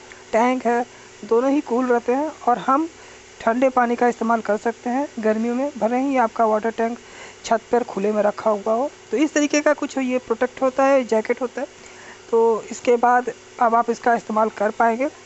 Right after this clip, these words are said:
इससे, इसकी जो कीमत है दोस्तों, वो थोड़ा सा costly है, but जिस हिसाब से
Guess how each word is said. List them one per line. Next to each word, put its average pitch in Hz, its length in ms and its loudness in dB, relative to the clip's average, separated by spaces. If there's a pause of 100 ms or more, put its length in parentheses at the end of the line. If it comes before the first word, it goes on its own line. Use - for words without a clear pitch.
(140)
इससे, 277 240 0
इसकी 269 340 -6
जो 269 180 -6
कीमत 294 300 0
है 285 60 0
दोस्तों, 277 380 -2 (100)
वो 240 180 0
थोड़ा 240 280 0
सा 240 260 0 (540)
costly 240 420 -2
है, 285 340 2 (160)
but 208 120 0 (280)
जिस 247 160 -8
हिसाब 247 280 -2
से 254 280 -2